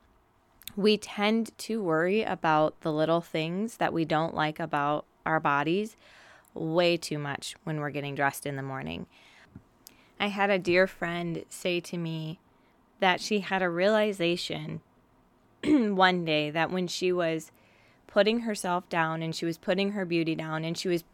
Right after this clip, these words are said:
putting these different parts of herself down, that she was putting down God's creation, that she was, in a sense,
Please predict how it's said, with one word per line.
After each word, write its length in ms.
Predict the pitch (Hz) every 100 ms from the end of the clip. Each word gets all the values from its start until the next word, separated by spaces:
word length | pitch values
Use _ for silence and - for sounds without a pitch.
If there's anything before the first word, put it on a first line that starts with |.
| _ -
putting 340 | 226 196 214
these 180 | 190 165
different 320 | 175 185 170
parts 240 | 170 165
of 80 | 175
herself 400 | 160 160 160 156
down, 380 | - 156 151 156 - - - -
that 220 | - 180 -
she 300 | - 196 208
was 560 | 185 165 160 156 - _ _ _ _ _ _ _
putting 400 | - 208 202 185
down 600 | 170 175 170 151 151 165 _ - 226
God's 340 | 175 165 156
creation, 720 | - - 151 147 135 - - 196 _ _ _ _ -
that 160 | 175
she 240 | - - 202
was, 260 | 185 170
in 220 | - 202
a 80 | 196
sense, 720 | 190 - 254 226 185 - -